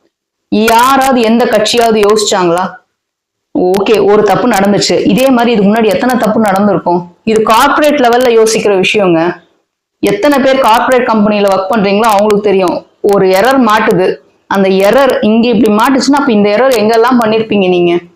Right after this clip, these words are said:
எடுங்க, எல்லா ஃபைலையும் எடுங்க இப்படின்னு எடுத்து செக் பண்றது. உங்களை மாதிரி உக்காந்துட்டு இன்னும் வெறும் ஃபைல்ஸை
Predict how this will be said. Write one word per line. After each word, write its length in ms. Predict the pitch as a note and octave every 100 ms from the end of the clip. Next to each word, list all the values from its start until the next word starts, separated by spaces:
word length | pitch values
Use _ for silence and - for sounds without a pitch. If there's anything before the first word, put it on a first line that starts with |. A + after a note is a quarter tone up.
| _ _ -
எடுங்க, 220 | A3+ B3+ A3+
எல்லா 140 | G#3 A3 A3
ஃபைலையும் 320 | A3 A3+ G3
எடுங்க 240 | F#3+ F#3+ F3+ - _ _ _ _ _ _ -
இப்படின்னு 420 | G#3 A3+ C4+ C4+ A#3
எடுத்து 220 | A#3+ B3+ A#3
செக் 220 | G#3 -
பண்றது. 380 | A3+ G3+ F#3+ E3+ - - _ _ _ E4
உங்களை 240 | A#3 A#3+ A3+ A#3
மாதிரி 180 | C4 C4+ A3+
உக்காந்துட்டு 440 | A3+ B3+ A#3+ A3+ A3
இன்னும் 280 | A#3 A#3+ A3+ G3+ F3 E3+ E3+ - _ _ _ - G3+
வெறும் 360 | A3 B3 A#3+ A#3
ஃபைல்ஸை 400 | G#3+ B3 B3